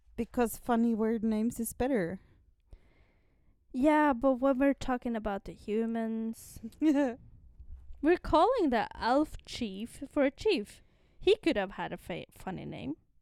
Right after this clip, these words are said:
Speaker 1: Yeah.
Speaker 2: instead of the humans.
Speaker 1: The humans are stupid.
Speaker 2: But they're humans. They could have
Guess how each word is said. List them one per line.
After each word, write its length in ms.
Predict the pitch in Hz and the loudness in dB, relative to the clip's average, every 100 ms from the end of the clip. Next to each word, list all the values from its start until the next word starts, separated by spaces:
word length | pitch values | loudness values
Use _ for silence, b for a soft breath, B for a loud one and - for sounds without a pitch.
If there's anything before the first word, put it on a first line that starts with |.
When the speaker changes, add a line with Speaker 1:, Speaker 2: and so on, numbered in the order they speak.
| - - - _ _ _ _ _ _ _ _ | -20 -20 -20 _ _ _ _ _ _ _ _
Speaker 1:
Yeah. 260 | 233 254 220 | -4 2 4
Speaker 2:
instead 220 | 233 240 | 4 4
of 160 | 202 202 | 0 -2
the 160 | 202 | -4
humans. 680 | 208 202 170 156 233 - - - | -2 -4 -4 -6 -8 -10 -14 -2
Speaker 1:
The 80 | 220 | 2
humans 300 | 247 226 196 | 2 2 0
are 100 | 185 | -2
stupid. 600 | - 185 - - - - _ _ _ _ _ - _ _ _ _ _ _ - | -2 -4 -4 -10 -12 -20 _ _ _ _ _ -20 _ _ _ _ _ _ -4
Speaker 2:
But 200 | 247 214 | -4 0
they're 180 | 226 233 | 0 0
humans. 720 | - 254 240 - - - - | -2 -2 -2 -6 -12 -16 -10
They 100 | 247 | -8
could 220 | - 254 | -6 -6
have 200 | 226 220 | -6 -8